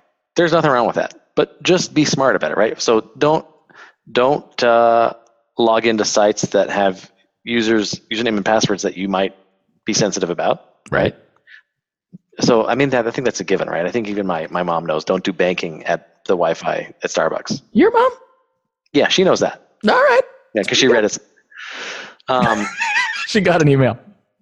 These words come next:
Speaker 1: but if you're concerned beyond that point, you can use, like, a V P N, right? Anything that does point-to-point encryption, right? So what that means is I'm coming from my laptop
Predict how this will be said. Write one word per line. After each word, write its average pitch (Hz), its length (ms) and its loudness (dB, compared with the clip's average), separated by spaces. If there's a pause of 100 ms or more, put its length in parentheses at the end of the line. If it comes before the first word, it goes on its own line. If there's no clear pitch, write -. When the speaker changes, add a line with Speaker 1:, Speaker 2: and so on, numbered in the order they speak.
(120)
Speaker 1:
but 151 260 2
if 147 140 -2
you're 151 100 2
concerned 208 560 0 (200)
beyond 135 300 2
that - 160 -2
point, 95 200 -4 (280)
you 131 100 -2
can 139 120 -2
use, 147 320 0
like, 117 200 0
a - 20 0
V 113 160 0
P 107 180 0
N, 90 120 0
right? 87 200 0
Anything 196 280 2
that 147 240 0
does 117 260 2
point-to-point 123 1080 -2 (360)
encryption, 98 420 -4
right? 90 220 -4
So 101 400 -2
what 120 140 -2
that 147 120 -2
means 110 220 -2
is 90 140 -2
I'm 90 100 -4
coming 120 220 -2
from 110 240 -2
my 104 160 0
laptop 95 600 0